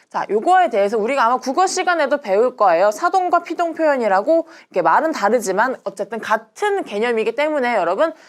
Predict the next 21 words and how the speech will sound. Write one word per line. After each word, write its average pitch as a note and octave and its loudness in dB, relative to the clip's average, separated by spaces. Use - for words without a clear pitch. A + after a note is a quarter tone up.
능동, F#4 2
수동에 D#4+ 0
대해서도 G3+ 0
어려울 A3 2
필요가 G#3 0
없다라는 G3+ 0
거 E3+ 4
알아두시면 F3+ -2
좋을 G3+ -2
것 A#3 2
같고요. A3 0
자, F#3+ 0
예시 D4 0
한번 F#4 2
볼게요. G#3 0
어떤 E4+ 2
내용이냐면요. A#3+ 0
She G4+ -2
found F4+ 2
the A#3 2
map입니다. A3+ -2